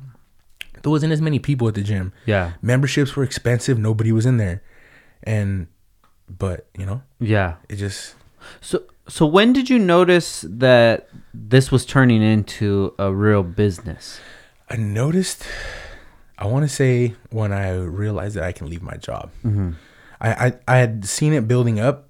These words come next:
Speaker 1: and I was getting tired. I'm getting annoyed at my job. Like, everything was pissing me off. I'm like, "Dude, I can make more at home. Fuck
Speaker 2: Yeah.
Speaker 1: this shit." Or make more doing my own thing. Like, and I just, you know, it,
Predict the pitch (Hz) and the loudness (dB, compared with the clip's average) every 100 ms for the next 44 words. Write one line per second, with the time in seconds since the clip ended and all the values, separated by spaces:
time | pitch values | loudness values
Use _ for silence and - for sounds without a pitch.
0 | - 98 95 95 101 80 87 - 95 65 | -12 -10 -8 -8 -8 -10 -10 -6 -6 -8
1 | - - - 53 64 98 110 92 87 80 | -14 -18 -20 -18 -10 -4 -2 -2 -6 -8
2 | 85 73 - - - 117 104 92 90 - | -8 -8 -10 -14 -10 -8 -6 -8 -12 -12
3 | 76 - 85 - - - - - 131 135 | -12 -12 -14 -14 -18 -20 -20 -12 -12 -10
4 | 98 101 107 98 104 101 98 110 92 - | -12 -8 -6 -4 -4 -2 -4 -4 -6 -4
5 | 120 107 101 90 98 - _ - - _ | -2 2 2 0 -6 -12 _ -20 -20 _
6 | - 95 110 117 113 104 117 110 107 110 | -8 -2 -2 0 -2 -2 -2 -2 -2 -4
7 | 98 87 92 87 - _ _ - - - | -6 -8 -8 -10 -12 _ _ -20 -20 -20
8 | - 113 104 104 101 90 95 - - _ | -6 -2 0 -2 -4 -4 -8 -14 -20 _
9 | _ _ _ _ 92 98 101 - - - | _ _ _ _ -8 -6 -8 -10 -12 -8
10 | 98 107 127 _ _ _ _ _ _ - | -6 -6 -8 _ _ _ _ _ _ -8
11 | 104 - | -6 -6